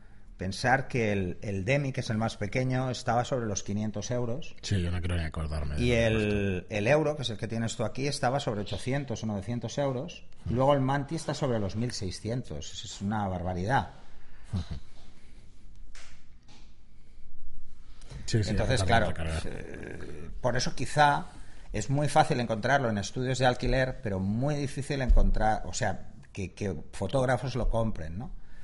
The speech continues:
Speaker 2: <laughs>
Speaker 1: Y bueno, mm, es un poco así. Sí, si te vas aquí a, a la galería, creo que lo puse.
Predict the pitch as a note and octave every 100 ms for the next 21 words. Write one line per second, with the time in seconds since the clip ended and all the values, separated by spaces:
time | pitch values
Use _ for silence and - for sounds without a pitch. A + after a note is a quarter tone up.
0 | - A#2 - E2 - - - - - -
1 | - - - - B2 G#2 - - - -
2 | - - - - - - - - - -
3 | - D#2+ D#2 F#2+ - E2+ - D#2+ - B2
4 | E2+ - E2+ G2+ G#2 A#2+ - A2+ G2 F2+
5 | F2+ F2 F2+ F#2+ G#2+ C#3+ - D3+ D#3 B2+
6 | - D3 - C3+